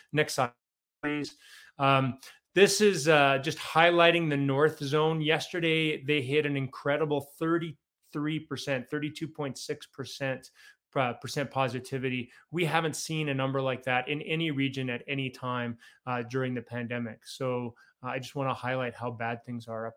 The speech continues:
in the north. Next slide, please. Um, this is Delta. I, I like to look at the Delta, uh, percent, uh, day over, um, like the percent of Delta over the days numbers, just to, to make sure we're not missing any new variants. Um,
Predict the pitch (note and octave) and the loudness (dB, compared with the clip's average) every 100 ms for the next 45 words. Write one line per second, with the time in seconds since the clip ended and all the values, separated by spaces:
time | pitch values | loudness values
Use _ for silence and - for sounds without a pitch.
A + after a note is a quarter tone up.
0 | A#2+ A#2 A2 A2+ A2+ _ _ _ _ _ | -12 -12 -10 -12 -14 _ _ _ _ _
1 | _ _ _ _ - - C#3+ C3 - C3+ | _ _ _ _ -20 -8 -4 -4 -2 0
2 | C3+ A2+ C#3 C3+ C3 - _ - - - | 0 -2 -4 -4 -6 -12 _ -20 -20 -20
3 | _ _ _ _ C#3+ C#3 C3+ B2+ C3 D3 | _ _ _ _ 2 4 4 2 -2 -2
4 | E3 F#3+ B2+ E3 E3 E3 D#3 D3+ C3+ E3+ | -2 -2 6 8 8 8 6 6 2 -2
5 | D#3+ E3 E3+ G3+ G#3+ G3+ G3+ G3 E3 D3 | -2 2 6 6 6 6 4 2 0 2
6 | C#3+ D3+ D3+ D3+ C#3+ C3+ A#2+ C3 B2+ A#2+ | 6 6 6 4 6 4 0 -4 -4 -4
7 | D3+ C3+ - D3 D3+ - D3 C3+ A#2+ C3+ | -2 -2 0 -2 -2 -8 -4 -2 0 2
8 | C#3 B2 B2+ B2+ _ _ _ - C3 A#2+ | 2 0 -2 -4 _ _ _ -10 -4 -2
9 | A#2 A#2 _ _ - - C#3+ B2+ C#3+ C3+ | -4 -6 _ _ -16 -8 -4 -2 -2 -4
10 | D3 - D#3+ D#3+ C3+ A#2+ C3 C3+ C#3+ C3+ | -4 -2 -2 -2 -4 0 0 0 0 -2
11 | - C3+ C3 C3 B2 A#2+ A#2+ A#2+ C3 C#3+ | -2 -4 -2 -2 -4 -6 -6 -6 -6 -6
12 | E3 F#3+ - D#3+ C#3 - C3 B2 - C3+ | -4 -4 -4 -6 -6 0 0 0 -4 -2
13 | C#3 - D3 C3+ C3 A#2 B2+ C3 C#3+ C3 | -2 -2 -4 -2 -2 -2 -4 -4 -6 -4
14 | A#2+ A#2+ A#2 B2 F3 E3+ E3 D#3 C3+ - | -4 -4 -6 0 0 2 0 0 -2 -4
15 | C3 B2 B2 | -2 -2 -6